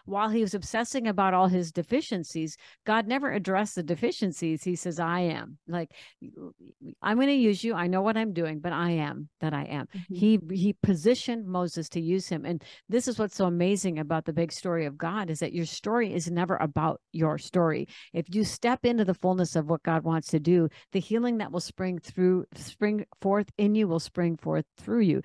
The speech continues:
Speaker 1: So Moses is used by God. And I want you to think about these Israelites. Their cry reached God's ears. He answers by sending Moses. Scripture says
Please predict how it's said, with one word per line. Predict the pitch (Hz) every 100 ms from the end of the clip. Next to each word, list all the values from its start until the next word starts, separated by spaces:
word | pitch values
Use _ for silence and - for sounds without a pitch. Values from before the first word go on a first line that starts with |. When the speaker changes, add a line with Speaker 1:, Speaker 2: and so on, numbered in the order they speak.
| - -
Speaker 1:
So | - 220 190 202 226
Moses | 311 285 214 202
is | 185 175
used | 165 -
by | 165 175
God. | 151 147 160 - -
And | - 202
I |
want | 214 240
you | 233
to | 226
think | 262 247
about | 180 160
these | 170 156
Israelites. | 160 156 143 123 - - _ _ -
Their | 180
cry | 175 226 226
reached | 262 240 - -
God's | 190 180 160
ears. | 151 -
He | 208 226
answers | 233 240 - 226
by | 196 196
sending | - 185 175 165
Moses. | 156 147 - - - -
Scripture | - 285 - 294
says | 269 226 185 147 156